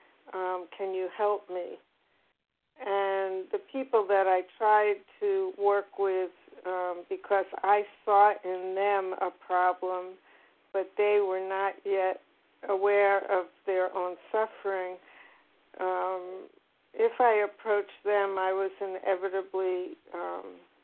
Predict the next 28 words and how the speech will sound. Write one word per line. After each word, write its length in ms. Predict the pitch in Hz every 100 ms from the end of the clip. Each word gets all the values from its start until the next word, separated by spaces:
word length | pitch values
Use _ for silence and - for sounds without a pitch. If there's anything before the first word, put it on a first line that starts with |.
| _ _ _ _ _ _
disappointed. 960 | 240 240 226 - - 190 196 196 190 -
And 200 | 196 196
as 160 | 202 190
it 120 | 190 190 -
says 220 | 202 190 -
here 480 | 214 202 196 185 180 - -
in 160 | 190 185
the 120 | 185
earlier 360 | 190 202 202 190
paragraph, 560 | - 185 185 190 185 180
I'm 200 | 196 190
really 440 | 196 202 202 190 185 _ - - _
not 360 | 196 202 208 -
using 500 | 214 220 - 202 190
my 180 | 190 180 -
time 300 | 208 202 190
wisely 760 | 180 185 190 202 - 185 180 175
to 60 | - -
try 200 | - 185
to 120 | 180 180 -
convince 420 | 185 170 190 185 _ _ _
someone 480 | 196 180 180 175 175
that 160 | 175 -
they 120 | 185
need 340 | 180 185 180 -
this 160 | 180 - _
program. 580 | - 185 180 185 180 175 175 _ _ _ _ _ _ _ _ _ _ -
Um, 540 | 202 202 196 185 185